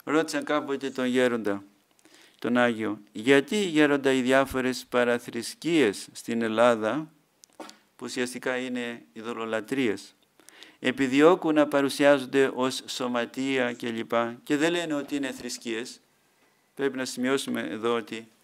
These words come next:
οι θρησκείες όλες ουσιαστικά είναι δαιμόνια. Τα είδωλα των εθνών δαιμόνια. Η μόνη αληθινή πίστη, και όχι θρησκεία, αλλά αποκάλυψη, είναι η Ορθοδοξία.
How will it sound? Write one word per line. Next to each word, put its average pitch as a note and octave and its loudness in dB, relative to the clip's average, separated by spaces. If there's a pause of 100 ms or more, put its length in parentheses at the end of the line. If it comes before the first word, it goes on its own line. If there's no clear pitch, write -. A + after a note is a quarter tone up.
(560)
οι C#3 -4
θρησκείες D3+ 4
όλες C#3 4 (160)
ουσιαστικά B2+ -6
είναι E3+ -8 (240)
δαιμόνια. C3 -8 (800)
Τα B2 0
είδωλα C#3 2
των A#2 -6
εθνών A#2+ -6
δαιμόνια. D3+ -10 (680)
Η B2 -8
μόνη F3+ 2
αληθινή C#3+ -2
πίστη, C3 -4 (340)
και D#3 -4
όχι D3 -6
θρησκεία, A#2+ -4
αλλά B2 -2
αποκάλυψη, C3 -8
είναι D#3+ -8
η - -8
Ορθοδοξία. D3 -10